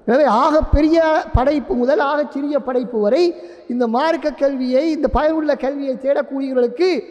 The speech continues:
பிரார்த்தனை செய்கின்றன, பாவ மன்னிப்பு தேடுகின்றன என்றால், எவ்வளவு ஒரு பெரிய ஒரு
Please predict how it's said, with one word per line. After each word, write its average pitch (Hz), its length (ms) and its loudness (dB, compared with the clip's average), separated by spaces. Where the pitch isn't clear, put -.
பிரார்த்தனை 220 520 0
செய்கின்றன, 156 600 -10
பாவ 320 280 4
மன்னிப்பு 302 340 2
தேடுகின்றன 214 580 -2
என்றால், 247 380 2
எவ்வளவு 330 560 2
ஒரு 302 200 -2
பெரிய 302 320 0
ஒரு 262 420 -4